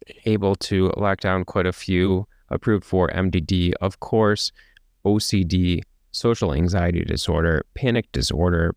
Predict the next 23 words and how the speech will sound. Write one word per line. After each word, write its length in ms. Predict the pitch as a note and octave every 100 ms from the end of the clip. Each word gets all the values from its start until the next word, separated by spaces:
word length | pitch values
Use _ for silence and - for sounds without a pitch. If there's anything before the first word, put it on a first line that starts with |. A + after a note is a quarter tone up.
| -
post-traumatic 640 | - C3+ - F#2 E2+ E2
stress 320 | - - E2
disorder, 560 | - E2 - F2 F2 F2+ -
generalized 640 | G2+ A2 G#2+ G2 F#2 F2 -
anxiety 500 | F2 F2 F2+ F2 F2+
disorder, 680 | D#2 D2+ - E2+ F2 E2 - _ _ _
and 300 | - E2+ F#2
P 180 | - -
M 200 | F2+ E2+
D 160 | D#2+ D#2+
D. 400 | D#2+ - - F2 _ _ _
So 460 | - - A2 G#2 F#2 -
definitely 960 | A#2 B2+ A#2 G#2+ - G2+ F#2+ F#2 F2
was 260 | A1 F#2+ F2
able 320 | D2 F2+ F2+
to 240 | - F#2
achieve 320 | C#2 - G2 -
quite 160 | D3
a 80 | C#3
few 380 | - - G2 D2+
F 160 | D#2+
D 200 | - E2+ C2+
A 220 | E2+